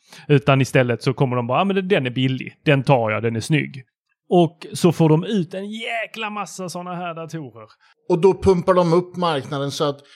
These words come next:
Speaker 2: de som vill ha en seriös, som jag uttrycker mig så, Macbook Pro då, det är ju på den <laughs> nivån jag är. Eh, om någon vill ha en seriös Macbook Pro,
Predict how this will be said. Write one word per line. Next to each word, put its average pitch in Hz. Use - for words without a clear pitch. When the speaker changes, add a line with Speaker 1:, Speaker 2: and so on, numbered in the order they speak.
Speaker 2:
de 180
som 190
vill 190
ha 143
en 143
seriös, 175
som 151
jag 147
uttrycker 139
mig 139
så, 135
Macbook 139
Pro 180
då, 123
det 139
är 165
ju 160
på 143
den 135
<laughs> -
nivån 165
jag 170
är. 117
Eh, 139
om 196
någon 220
vill 208
ha 165
en 151
seriös 185
Macbook 143
Pro, 135